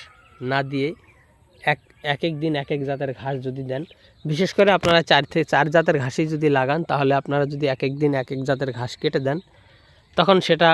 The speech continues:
গবাদি পশু খুব সহজেই খাবে কিংবা খেতে স্বাচ্ছন্দ্য বোধ করবে। তো দর্শক, সে কারণেই আমরা বলি, আপনি তিন থেকে চার জাতের ঘাস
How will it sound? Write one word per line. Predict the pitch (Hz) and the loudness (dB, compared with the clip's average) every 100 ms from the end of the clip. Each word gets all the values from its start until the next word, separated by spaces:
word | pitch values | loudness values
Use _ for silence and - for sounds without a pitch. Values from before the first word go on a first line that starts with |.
| 160 | 4
গবাদি | 139 151 151 | 4 4 2
পশু | 151 143 156 | -2 -4 -4
খুব | - 143 - | -4 -6 -6
সহজেই | 135 135 143 | -4 -2 -4
খাবে | - 127 160 - _ _ _ | -4 -4 -4 -6 _ _ _
কিংবা | - 139 139 143 - - - | -4 -2 -2 -4 -10 -20 -8
খেতে | 139 151 147 - | -4 -2 -2 -4
স্বাচ্ছন্দ্য | - - - 139 135 | -12 -12 -6 -4 -4
বোধ | 135 127 | -4 -4
করবে। | 139 131 180 _ _ _ _ _ - | -6 -6 -8 _ _ _ _ _ -4
তো | |
দর্শক, | 165 170 202 | 0 0 -2
সে | - 160 | -4 0
কারণেই | 165 175 | 0 0
আমরা | 151 156 | 0 0
বলি, | 147 143 175 | 0 0 0
আপনি | 131 - 143 143 _ - - - | -2 -2 -2 -2 _ -20 -20 -6
তিন | 156 | -6
থেকে | 151 156 | -2 -4
চার | 147 143 | 0 0
জাতের | 139 143 131 | 0 -2 -4
ঘাস | 127 | -4